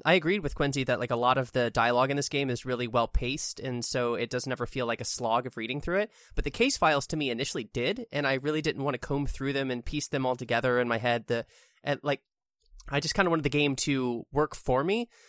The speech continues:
But at the time that I played this game, there wasn't, like, an obvious walkthrough of, of how to accuse the right people and find the right evidence. And, uh, th-, as far as I could tell, there were no, like, maps of the blood crystals, which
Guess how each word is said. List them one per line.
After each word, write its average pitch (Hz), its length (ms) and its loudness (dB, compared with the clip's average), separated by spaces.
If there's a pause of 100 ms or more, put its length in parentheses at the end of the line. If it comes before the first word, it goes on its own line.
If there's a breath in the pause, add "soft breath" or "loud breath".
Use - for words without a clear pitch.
(120 soft breath)
But 151 140 6
at 160 80 0
the 156 80 0
time 269 200 2
that 196 100 2
I 143 40 4
played 185 220 4
this 143 140 2
game, 131 180 2
there 143 140 4
wasn't, 208 360 4
like, 151 140 0
an 147 80 4
obvious 131 380 4
walkthrough 117 560 2
of, 110 120 -6
of 131 140 0
how 123 200 6
to 120 340 2
accuse 131 400 -2
the 123 100 -2
right 120 180 0
people 123 300 -2
and 120 120 0
find 123 340 0
the 120 140 -4
right 117 220 2
evidence. 117 540 -2
And, 113 160 -4 (340 soft breath)
uh, 117 220 4
th-, - 260 -8
as 147 120 2
far 170 160 6
as - 100 4
I 131 40 0
could 127 100 -4
tell, 143 120 4
there 131 140 4
were 131 100 4
no, 131 140 6
like, 123 220 4
maps 120 400 4
of 127 140 0
the 123 60 0
blood 120 280 2
crystals, 120 500 0
which - 260 -2